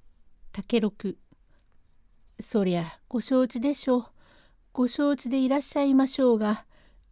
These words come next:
そんなご苦労を遊ばさなくってもよいので、竹六決してお悪いことはお勧め申しません。三十でもおこし遊ばしたらまだしも、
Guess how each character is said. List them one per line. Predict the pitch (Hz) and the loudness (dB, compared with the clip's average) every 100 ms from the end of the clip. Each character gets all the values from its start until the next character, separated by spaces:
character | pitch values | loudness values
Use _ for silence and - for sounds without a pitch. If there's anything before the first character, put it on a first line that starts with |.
| _ - | _ -18
そ | - 302 | -8 -6
ん | - | 0
な | 311 | 2
ご | 285 294 | 2 2
苦 | 294 | 2
労 | 233 175 | 2 2
を | - | -2
遊 | 185 277 | -6 -4
ば | 285 | -4
さ | - 262 | 0 2
な | 262 | 2
く | - | 0
っ | 208 | -6
て | - 190 | -4 -2
も | 190 | 0
よ | 202 294 | 2 2
い | 254 | 4
の | 185 | 2
で、 | 165 175 - - - - - _ _ _ - | 0 -2 -6 -20 -20 -20 -20 _ _ _ -10
竹 | 202 - | -8 -2
六 | 170 151 - | -2 -2 -6
決 | - 185 | -4 -4
し | - - | -4 -12
て | - 190 - - - | -6 -6 -6 -10 -2
お | 214 | 2
悪 | 277 311 | 2 0
い | 262 | -2
こ | - | -4
と | - 180 | -4 -2
は | 170 | -2
お | 180 | -4
勧 | - 247 254 | -6 -2 2
め | 247 | 4
申 | 240 277 | 4 2
し | - | 2
ま | 277 | 0
せ | 262 214 | 2 -2
ん。 | 185 _ _ _ _ _ _ _ _ _ - | -4 _ _ _ _ _ _ _ _ _ -18
三 | - 311 339 | -4 0 0
十 | 262 233 208 | 2 2 2
で | 208 | 2
も | 202 | 2
お | 196 | 0
こ | 269 | -2
し | 254 254 | 0 0
遊 | 240 240 233 | 0 0 2
ば | 233 | 0
し | - | 0
た | - | -2
ら | 208 | 0
ま | 214 233 | 2 2
だ | 220 | 0
し | 220 - | 0 2
も、 | 208 202 | 2 0